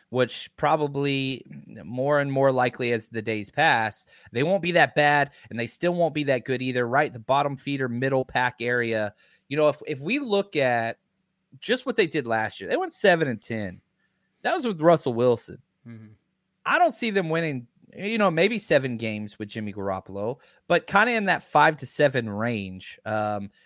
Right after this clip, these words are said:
Speaker 1: I, I think Jimmy Garoppolo makes a difference of two wins.
Speaker 2: Yeah.
Speaker 1: So if you got Geno and you got Locke, you know, I'm looking at, like, a five and twelve. If you get Jimmy
Speaker 2: Four and thirteen
Speaker 1: in there,
Speaker 2: even.
Speaker 1: maybe,
Speaker 2: Yeah.
Speaker 1: yeah, maybe seven and ten.
Speaker 2: Six to seven.
Speaker 1: Yeah, I don't like that.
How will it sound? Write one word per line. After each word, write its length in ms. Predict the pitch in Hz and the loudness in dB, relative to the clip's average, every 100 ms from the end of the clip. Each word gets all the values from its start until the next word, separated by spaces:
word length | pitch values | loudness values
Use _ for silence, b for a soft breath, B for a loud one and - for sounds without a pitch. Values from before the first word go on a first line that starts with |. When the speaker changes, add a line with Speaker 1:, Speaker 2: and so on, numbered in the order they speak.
| - | -2
Speaker 1:
I, 140 | 175 | 0
I 20 | |
think 200 | 208 262 | 0 -2
Jimmy 220 | 214 226 | 0 0
Garoppolo 340 | 208 208 202 202 | 4 6 6 2
makes 200 | 202 - | -4 -4
a 40 | |
difference 280 | 202 190 185 | -6 -4 -8
of 80 | 147 | -6
two 160 | 175 | -4
wins. 480 | 151 110 95 - - _ - | -2 -2 -4 -12 -20 _ -18
Speaker 2:
Yeah. 160 | 107 120 | -10 0
Speaker 1:
So 200 | 143 135 | 4 4
if 120 | 127 | 2
you 140 | 147 | -2
got 240 | 190 185 139 | 2 2 0
Geno 600 | - 190 190 185 190 185 b b b | -6 -4 0 0 0 -4 b b b
and 160 | 127 | -6
you 100 | 131 | -2
got 200 | 143 143 | 2 2
Locke, 440 | 120 156 180 175 - | 2 2 2 -2 -16
you 140 | 113 135 | -8 -2
know, 140 | 127 | 0
I'm 160 | 123 135 | 0 -2
looking 200 | 135 135 | -4 -4
at, 140 | 107 | -2
like, 160 | 117 110 | -4 -8
a 60 | |
five 340 | - 160 160 139 | -2 2 2 0
and 100 | - | -6
twelve. 480 | 175 175 175 170 _ b - | 0 4 4 2 _ b -12
If 120 | 113 | -6
you 140 | 127 | -4
get 120 | 151 | -4
Jimmy 80 | 139 | -4
Speaker 2:
Four 60 | 160 | -4
and 60 | |
thirteen 180 | 170 170 | -2 -4
Speaker 1:
in 60 | 165 | -2
there, 120 | 170 | 0
Speaker 2:
even. 80 | 156 | 0
Speaker 1:
maybe, 260 | 143 139 - | -2 -6 -12
Speaker 2:
Yeah. 180 | 123 104 _ | -16 -16 _
Speaker 1:
yeah, 300 | 110 123 117 110 - | -8 -4 -2 -4 -8
maybe 280 | 127 143 127 | -4 -4 -6
seven 420 | - 156 151 147 | 0 0 2 -2
and 160 | 113 | -6
ten. 280 | - 160 156 | -6 -4 -4
Speaker 2:
Six 240 | 147 120 - | -6 -12 -18
to 100 | 123 | -20
seven. 340 | 110 107 113 _ _ _ _ _ - | -18 -20 -20 _ _ _ _ _ -12
Speaker 1:
Yeah, 540 | 143 147 143 139 131 | -6 0 2 2 0
I 80 | 143 | -2
don't 160 | 156 123 | -4 0
like 240 | 113 - | 0 -2
that. 280 | 113 107 110 | 0 0 -2